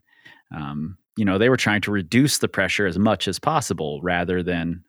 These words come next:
"Let's see what it actually looks like when we're applying the types of pressure that get applied, uh, in the sport."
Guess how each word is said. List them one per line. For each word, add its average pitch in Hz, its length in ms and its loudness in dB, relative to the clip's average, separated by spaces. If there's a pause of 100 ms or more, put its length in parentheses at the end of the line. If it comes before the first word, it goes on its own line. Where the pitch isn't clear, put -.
(140)
"Let's 110 220 0
see 120 120 2
what 101 140 4
it 92 80 4
actually 90 460 0
looks 85 240 -4
like 82 200 -2
when 87 140 -2
we're 85 140 0
applying 90 880 0 (100)
the - 80 -2
types - 400 -4
of 92 220 -2
pressure 87 420 -2
that 85 160 -4
get 90 140 0
applied, 80 680 -4 (800)
uh, 80 120 -12 (100)
in 90 300 0
the 87 100 -4
sport." - 560 -4